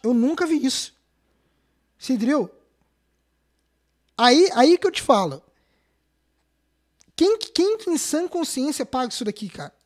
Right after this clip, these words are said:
É muito caro. É muito caro. Isso aqui, olha isso, trinta e seis mil a Rally. Vamos ver aqui, ó, X R E trezentos. Vamos ver a normal, a A B S. Aqui, ó, vamos dar uma o-, olhadinha aqui, ó, novas.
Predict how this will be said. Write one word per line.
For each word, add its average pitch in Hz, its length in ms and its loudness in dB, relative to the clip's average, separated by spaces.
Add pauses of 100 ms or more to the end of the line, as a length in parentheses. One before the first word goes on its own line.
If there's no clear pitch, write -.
É 320 80 0
muito 339 340 -2
caro. 339 440 -2 (840)
É 427 60 -10
muito 427 280 -2
caro. 175 340 -4 (320)
Isso 262 180 -8
aqui, 233 220 -4
olha 311 200 0
isso, 302 280 -4
trinta 370 340 2
e 302 60 2
seis 269 260 -2
mil 254 200 -4
a 285 40 -2
Rally. 247 380 -4 (340)
Vamos 294 220 -2
ver 269 100 -4
aqui, 254 200 -6
ó, 226 180 -4
X 262 220 -8
R 277 180 -4
E 269 300 -8 (280)
trezentos. 262 800 -6 (440)
Vamos 277 200 -2
ver 285 100 0
a 277 60 -2
normal, 233 460 0
a 214 140 2
A 240 40 2
B 240 120 4
S. - 420 -4 (960)
Aqui, 180 160 -6
ó, 156 140 -6 (120)
vamos 208 200 -10
dar 226 100 -4
uma 214 220 -6
o-, 190 320 -16
olhadinha 190 500 -8
aqui, 262 100 -6
ó, 240 140 -4
novas. 190 580 -8